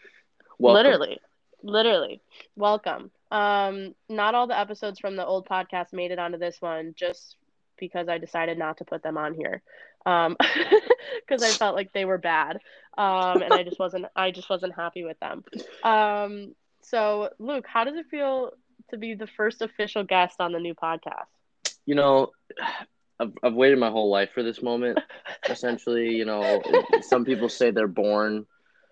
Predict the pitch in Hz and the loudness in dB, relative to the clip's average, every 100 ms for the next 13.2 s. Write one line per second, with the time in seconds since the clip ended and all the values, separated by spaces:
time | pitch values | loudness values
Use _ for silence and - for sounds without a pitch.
0 | _ _ - 101 98 - 107 - 113 98 | _ _ 2 4 4 0 -8 -2 -2 -2
1 | 101 107 104 104 101 101 98 95 95 - | -4 -4 -2 -4 -4 -4 -2 -2 -4 -8
2 | 87 - 127 113 123 - 113 98 104 - | -8 0 0 2 0 2 2 2 -2 -6
3 | 107 101 98 95 - _ _ _ _ _ | -2 0 0 -2 -10 _ _ _ _ _
4 | 95 113 107 107 - 101 98 98 - - | -2 2 4 4 4 2 4 2 -2 -8
5 | 107 98 95 80 69 - 76 78 - 110 | -4 -2 -4 -6 -8 -8 -6 -4 2 4
6 | 92 - 107 104 95 123 117 110 - 92 | 4 2 0 0 0 2 4 4 0 -6
7 | - 110 147 - _ - - _ _ _ | 0 2 2 -2 _ -20 -20 _ _ _
8 | 101 101 98 92 92 87 101 113 110 - | 0 4 4 4 2 2 4 4 4 2
9 | 113 202 - 202 185 180 180 175 170 175 | 4 4 2 -4 -2 -2 -2 -4 -4 0
10 | 113 120 101 113 113 117 113 104 90 104 | 6 6 6 4 4 6 6 6 4 4
11 | 101 - 76 - - - _ _ _ _ | 0 -2 -8 -10 -12 -18 _ _ _ _
12 | _ _ - 104 107 113 110 98 85 82 | _ _ 4 4 4 0 -4 -4 -2 -2
13 | 76 62 | -4 -6